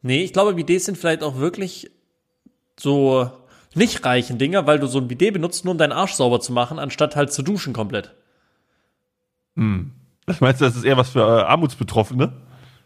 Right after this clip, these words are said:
Speaker 1: Ich kann's, ich hab keine Ahnung von,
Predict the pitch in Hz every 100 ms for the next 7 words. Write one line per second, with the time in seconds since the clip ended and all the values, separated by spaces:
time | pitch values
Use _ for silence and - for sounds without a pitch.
0 | _ _ _ _ _ _ _ _ _ -
1 | - 139 - _ - - - - 117 104
2 | - - 107 - - 123 123 135 147 -
3 | 120